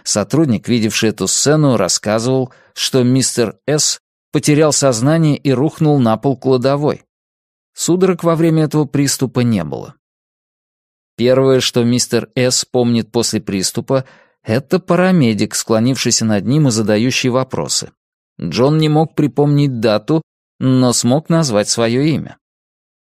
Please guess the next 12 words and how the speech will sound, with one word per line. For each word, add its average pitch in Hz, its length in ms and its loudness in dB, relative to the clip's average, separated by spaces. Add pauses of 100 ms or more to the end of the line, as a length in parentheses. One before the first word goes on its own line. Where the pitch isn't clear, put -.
(420)
Больного 127 480 2
доставили 170 600 0
в 160 80 0
отделение 147 480 2
интенсивной 151 640 0
терапии 135 480 0
местной 139 400 0
больницы, 135 640 0
где 92 200 -4
произошел 107 560 0
следующий 120 680 -2
приступ. - 580 -8